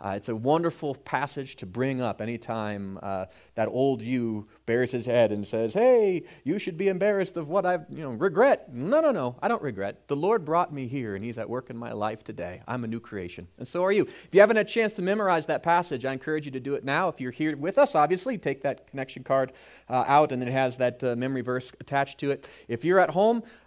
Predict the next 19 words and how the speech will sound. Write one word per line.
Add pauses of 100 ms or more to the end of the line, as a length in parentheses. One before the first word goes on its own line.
(100)
your
Bible
has
that
passage,
and
so
you
could
just
copy
it
down
and
memorize
it,
which
is
good.